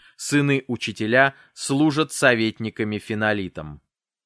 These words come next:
В таких миссиях они служат добровольно, а не по назначению. И они обслуживают только отряд фенолитов,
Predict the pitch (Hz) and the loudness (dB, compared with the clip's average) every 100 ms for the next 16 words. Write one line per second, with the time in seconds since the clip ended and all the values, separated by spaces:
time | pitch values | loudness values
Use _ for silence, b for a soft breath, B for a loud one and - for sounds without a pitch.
0 | _ _ _ _ _ _ _ _ _ - | _ _ _ _ _ _ _ _ _ -4
1 | - 127 - 123 131 147 143 - 139 131 | 0 0 0 -2 0 -2 -2 0 0 0
2 | - 127 151 143 139 147 143 139 135 127 | -2 -2 -2 -4 -2 -2 -2 -2 0 4
3 | 135 139 143 117 98 82 - 107 113 117 | 4 4 2 2 0 -6 -8 -4 -2 -2
4 | 120 113 107 110 110 - 104 87 78 71 | -2 -2 -4 -2 -4 -2 -4 -6 -10 -16
5 | - _ _ B B - 113 117 135 170 | -20 _ _ B B -4 0 2 2 2
6 | 151 - - 143 170 151 160 160 156 - | 0 0 -4 0 2 2 2 2 0 0
7 | - 147 139 156 - 127 127 120 110 - | 2 2 2 0 2 2 2 0 0 -4
8 | 104 98 101 120 131 120 | -4 -2 -2 -4 -4 -6